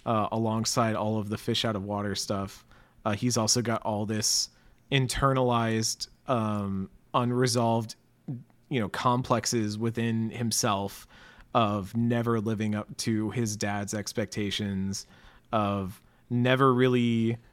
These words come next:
f-, you know, feeling a sense of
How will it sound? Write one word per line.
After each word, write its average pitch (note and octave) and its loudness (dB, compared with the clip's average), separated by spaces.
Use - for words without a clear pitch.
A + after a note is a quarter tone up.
f-, - -16
you C#3+ 2
know, A2+ 2
feeling B2 2
a A2+ 0
sense A2+ 0
of G#2+ -2